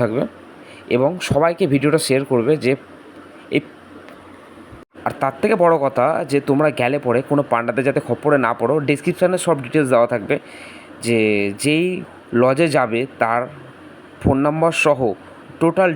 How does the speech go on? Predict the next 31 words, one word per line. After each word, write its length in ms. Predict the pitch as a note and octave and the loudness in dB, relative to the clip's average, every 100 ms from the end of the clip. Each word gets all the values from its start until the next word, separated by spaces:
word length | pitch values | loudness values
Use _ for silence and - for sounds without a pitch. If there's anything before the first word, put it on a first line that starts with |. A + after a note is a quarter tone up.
| C3+ | -2
ডিটেলসটা 380 | D#3+ F3 - D#3 | 2 0 2 0
তোমরা 180 | B2+ C3 C3 | 2 0 0
পেয়ে 160 | B2+ B2 | 0 0
যাবে, 180 | A#2 - - D#3+ - | 0 -2 -6 -20 -8
যাতে 160 | C3 - D3 | -6 -4 -2
তোমাদের 220 | C3+ D3 D3 | 0 0 2
কোনো 120 | D3+ C#3 - - | 0 -2 -6 -2
পান্ডাদের 340 | B2+ B2 D3 - | -2 -2 -4 -4
খপ্পরে 300 | A#2+ C#3 C3 | -2 0 2
যেন 80 | C#3+ D#3+ | 2 0
না 60 | C#3 C#3 | -2 -2
পড়তে 260 | B2+ B2 C3+ A2 | -2 0 0 0
হয়, 200 | A2 G2 - - - - - - | 0 -2 -6 -20 -20 -20 -20 -6
ঠিক 120 | - C3 | -2 -2
আছে? 140 | - - - - - - - - - - - - | -2 -8 -12 -20 -20 -20 -20 -20 -20 -20 -20 -8
তো 80 | C#3+ B2 C3 | 0 2 2
obviously 460 | C#3 D#3+ - G3 - - - A#2+ | 2 -2 0 -2 -2 -8 -8 -4
এখানে 180 | D#3 D#3 C3+ | -2 -2 0
ভিডিওটা 280 | C#3 D3 D3 | 0 0 -2
শেষ 120 | C#3 - | -4 -2
করছি। 240 | D3 - C#4+ - - - - - | -4 -2 -6 -6 -18 -20 -20 -14
তোমরা 160 | - C3+ B2+ | -4 -2 0
ভিডিওটা 300 | B2 C3+ C#3+ A#2 | 0 2 2 0
ভালো 140 | A#2+ A#2+ | 0 2
লাগলে 200 | A#2 A#2+ E3+ - G2+ | 0 0 -2 -2 0
লাইক, 180 | A#2 - | -2 -2
কমেন্ট 260 | B2+ C3 G3+ - A#2+ | -2 -2 -4 -6 -2
এবং 120 | C3 B2+ | -2 -2
শেয়ার 180 | B2 A#2 A2 | -2 -2 -2
করে 120 | F#2+ | -2
দিও। 120 | G2 | -4